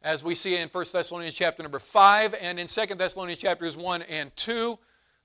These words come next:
maybe following through into chapter three. I can't remember exactly. But anyway, we will see as we get into,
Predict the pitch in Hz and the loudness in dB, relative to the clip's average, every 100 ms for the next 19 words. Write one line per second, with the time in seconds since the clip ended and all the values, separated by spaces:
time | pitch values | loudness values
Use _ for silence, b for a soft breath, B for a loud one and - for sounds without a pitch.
0 | _ 165 196 190 185 175 - - 190 180 | _ -10 -8 -6 -6 -8 -12 -8 0 0
1 | 175 170 - 180 175 165 196 175 - 160 | 0 -4 -6 -6 -6 -4 0 0 -2 -10
2 | - 202 196 196 196 185 175 185 165 175 | -10 -4 0 0 0 0 -2 -8 -12 -8
3 | 170 160 180 170 175 208 233 214 160 B | -6 -2 -2 0 -2 0 2 2 2 B
4 | B - 214 269 233 - 269 262 202 170 | B -4 -2 2 2 2 2 4 2 0
5 | 175 247 208 220 220 214 240 233 - 226 | -2 -4 2 0 0 -4 -4 -6 -4 -2
6 | 202 | -4